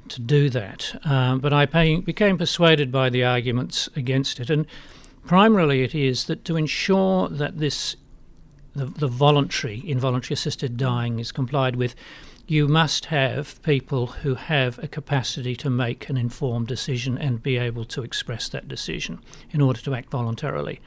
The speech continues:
The difficulty one would have, if I put in my advanced care directive that if I reach a certain stage, I do not want, uh,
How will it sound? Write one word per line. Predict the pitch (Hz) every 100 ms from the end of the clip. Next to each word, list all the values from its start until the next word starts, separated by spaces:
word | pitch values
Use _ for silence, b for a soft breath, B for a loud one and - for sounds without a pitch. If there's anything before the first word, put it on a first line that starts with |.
| B B B B B B -
The | 165
difficulty | 185 226 240 214 190
one | 175 170
would | 156 -
have, | - 175 151
if | 156
I | 214 233
put | 220 175
in | 165
my | 151 143
advanced | 135 135 135 -
care | - 135
directive | 123 127 123 - 131 - B B B B
that | 139 147 143 190
if | 151 -
I | 160 147 143
reach | 131 - - - 156 156 -
a | 139
certain | - 139 127
stage, | 123 - 139 123 117 -
I | 160
do | 143 143
not | 135 143 -
want, | 123 127 117 131 - - - -
uh, | 143 131 123 - - - 92